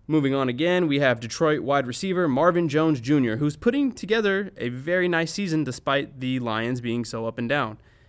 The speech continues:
This week, Marvin Jones had four catches for fifty-one yards, and they were shut out against Carolina.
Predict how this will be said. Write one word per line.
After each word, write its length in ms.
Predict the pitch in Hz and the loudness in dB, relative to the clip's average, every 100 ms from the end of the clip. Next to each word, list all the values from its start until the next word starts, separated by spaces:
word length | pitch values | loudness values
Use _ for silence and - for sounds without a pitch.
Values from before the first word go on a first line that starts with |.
| _ _ | _ _
This 180 | 156 165 | 0 2
week, 220 | 175 180 | 2 2
Marvin 280 | 123 123 117 | 2 2 2
Jones 340 | 123 147 143 135 | 2 2 2 0
had 260 | 113 110 | -2 0
four 180 | - 156 | 0 0
catches 320 | 165 151 160 | 0 -2 -4
for 140 | - 113 | -8 -8
fifty-one 480 | 143 135 135 135 | -8 -4 -2 0
yards, 420 | 127 139 139 139 120 | 2 2 2 0 -2
and 320 | 117 113 110 | -2 -2 -2
they 160 | 117 | -4
were 260 | 127 120 123 | -2 -2 -2
shut 300 | - 123 117 | -4 -2 -2
out 160 | 87 - | -4 -8
against 300 | - - - | -14 -14 -12
Carolina. 580 | - 110 113 110 107 | -8 -6 -6 -10 -12